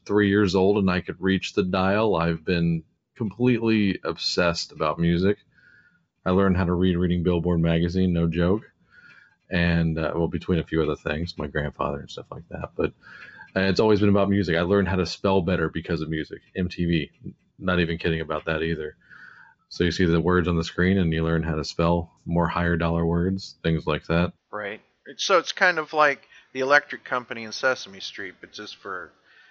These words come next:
Speaker 2: guys that like looking at girls in, in bikinis and videos.
Speaker 1: Yeah, or, or guys in makeup and bikinis as well,
Speaker 2: Yeah.
Speaker 1: you know.
Speaker 2: Yeah.
Speaker 1: <laughs> That was the eighties, of course, you know. Again,
Speaker 2: Absolutely.
Speaker 1: I'm always gonna, I'm always gonna love it for that reason, you know, so.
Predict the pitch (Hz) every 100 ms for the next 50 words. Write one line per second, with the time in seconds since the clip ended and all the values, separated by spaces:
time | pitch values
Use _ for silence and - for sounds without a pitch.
0 | _ 113 117 113 - 107 98 104 110 104
1 | 110 98 - 98 101 98 95 92 90 _
2 | _ 98 101 95 - 107 104 92 95 101
3 | 92 87 - - _ _ _ _ _ _
4 | _ - 170 104 110 135 131 135 98 95
5 | 90 87 90 87 85 82 85 82 80 -
6 | 82 82 85 - 85 80 80 78 95 92
7 | 85 85 - - - - - 127 95 -
8 | - 156 - 143 - _ _ - 123 _
9 | _ - - - 190 - 117 123 107 110
10 | 135 98 80 - - - 82 80 76 80
11 | 76 73 - - 85 131 160 95 90 87
12 | 95 - 95 101 101 98 95 92 92 85
13 | 90 92 87 95 80 73 76 73 - -
14 | -